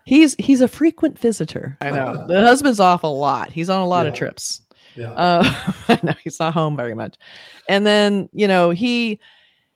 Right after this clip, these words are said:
Speaker 1: he is causing problems because, of course, she's getting pregnant with his children and it's looking really bad. So, so Rhaenyra is starting to kind of figure out that this isn't looking good and that she's basically setting herself up for failure.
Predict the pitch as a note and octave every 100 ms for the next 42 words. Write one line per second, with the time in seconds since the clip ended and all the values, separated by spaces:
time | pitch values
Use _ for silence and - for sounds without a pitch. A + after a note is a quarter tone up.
0 | _ _ _ _ _ - C#4 C#4+ B3+ A#3+
1 | - G#3 G3+ F#3 - F#3 F3 F3 E3 E3
2 | F3 E3 D#3+ F#3+ F3+ - - - F#3+ F3
3 | F3 E3 G#3+ G3+ E3 D#3+ D3+ A3 G3+ E3
4 | D3 C#3+ E3 D#3 D3 C#3 C3+ B2+ B2 -
5 | C#3+ G#2 E2 - D#3+ D#3 E3+ F#3+ G3+ F3+
6 | - F3+ D3+ E3+ D#3 - D3 D3 C#3+ C3+
7 | C#3+ C#3 C#3 C3+ B2 C3 - - - C3
8 | A#2+ - D3 - D3 C#3+ C#3+ - C3+ A#2
9 | B2+ - C3 - - - - C3 - -